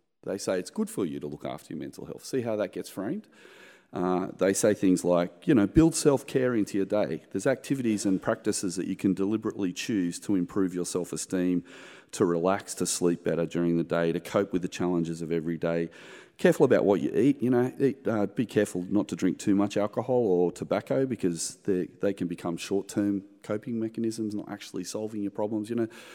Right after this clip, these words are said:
what the idea of well-being is, is just, just be in control of your life a little bit. And the reason I raised that this morning is because I thought, you know, looking at this idea of armour of God,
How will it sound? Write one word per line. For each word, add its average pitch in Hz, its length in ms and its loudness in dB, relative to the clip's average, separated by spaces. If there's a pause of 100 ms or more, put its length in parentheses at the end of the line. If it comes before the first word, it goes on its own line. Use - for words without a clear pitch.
(400)
what 127 160 -2
the 117 120 2
idea 101 260 2
of 92 120 -2
well-being 95 480 0
is, 85 160 -4
is 107 100 -8
just, 127 200 -8 (120)
just - 340 -10
be 139 200 4
in 110 80 -2
control 92 440 0
of 76 100 -6
your 87 180 -2
life 85 260 -4
a - 40 -4
little 82 220 -2
bit. - 200 -8 (720)
And 131 140 6
the 131 80 8
reason 214 300 8
I 139 60 6
raised 101 320 6
that - 120 2
this - 160 -2
morning 85 320 4
is 92 120 0
because 117 300 0
I 127 60 2
thought, 151 340 4 (100)
you 160 120 2
know, 170 220 4 (100)
looking 214 340 -2
at - 120 -6
this - 360 -6 (400)
idea 98 380 0
of 87 160 0
armour 92 400 0
of 76 160 -8
God, 95 400 -2